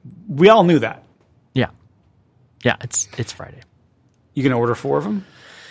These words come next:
Speaker 2: <sighs> Yeah, uh, maybe more. I don't know. Get crazy.
Speaker 1: See what happens.
Speaker 2: Seriously, we, we love having, like, not having to think about 'em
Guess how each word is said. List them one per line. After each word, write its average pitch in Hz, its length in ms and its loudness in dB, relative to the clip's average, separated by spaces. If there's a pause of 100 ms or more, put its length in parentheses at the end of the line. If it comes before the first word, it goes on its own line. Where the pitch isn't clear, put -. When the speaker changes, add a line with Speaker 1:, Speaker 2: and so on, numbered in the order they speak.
(360)
Speaker 2:
<sighs> - 880 -10
Yeah, 107 580 -2
uh, 101 40 -4
maybe 117 240 -6
more. 95 340 -8
I 101 40 -6
don't 95 200 -6
know. 101 140 -10 (400)
Get 104 140 -12
crazy. 98 440 -10 (640)
Speaker 1:
See - 140 -14
what 101 80 -10
happens. - 220 -10
Speaker 2:
Seriously, 208 400 2
we, 131 400 -2
we 175 420 -2
love 127 500 2
having, 107 540 -4 (360)
like, 110 200 -8
not 117 120 0
having 123 180 -2
to 110 60 -2
think 110 140 -4
about 101 200 0
'em - 60 -2